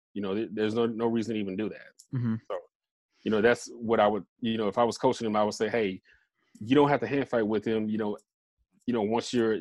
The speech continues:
Speaker 1: down the field and you've already widened him out, now you can get in phase and start looking for the ball."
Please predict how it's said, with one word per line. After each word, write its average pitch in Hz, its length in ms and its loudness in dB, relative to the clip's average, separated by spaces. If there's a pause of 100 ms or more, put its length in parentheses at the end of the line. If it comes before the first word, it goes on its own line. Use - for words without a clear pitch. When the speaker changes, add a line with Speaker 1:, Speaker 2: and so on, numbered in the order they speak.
Speaker 1:
down 110 220 2
the 104 60 -2
field 113 240 4
and 110 100 0
you've 110 120 0
already 104 280 2
widened 98 320 0
him 98 80 -4
out, 98 200 0
now 110 140 0
you 110 180 0
can 92 100 -4
get 101 140 0
in 98 80 -2
phase 104 280 -2
and 101 100 -8
start 92 200 -4
looking 98 200 -4
for 92 100 -10
the 87 60 -10
ball." 98 260 -2